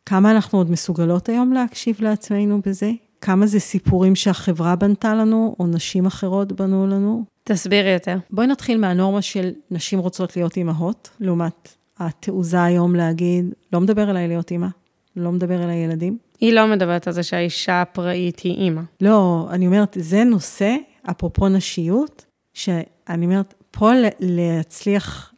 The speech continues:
Speaker 1: להתחבר לאישה הפראית, קודם כל לשבור את האב טיפוס, את הארכיטי-, הארכיטייפ הזה?
Speaker 2: לא, זה לא לשבור את הארכיטייפ הזה, זה לא. למה?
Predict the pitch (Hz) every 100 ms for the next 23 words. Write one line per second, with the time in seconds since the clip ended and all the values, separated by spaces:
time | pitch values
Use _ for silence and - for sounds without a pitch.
0 | - 185 - - 156 175 202 190 165 190
1 | 185 - 165 165 254 285 - _ _ _
2 | _ _ _ 208 - 240 247 185 - 156
3 | 147 202 214 226 233 _ - 185 175 165
4 | 156 - 165 156 160 - 165 156 - 165
5 | 190 180 - - 180 - 220 - 208 214
6 | 233 240 269 220 254 220 160 165 - 190
7 | 175 196 262 285 214 196 185 185 180 -
8 | 175 190 - 180 180 - - 185 180 240
9 | 175 - _ _ 185 175 202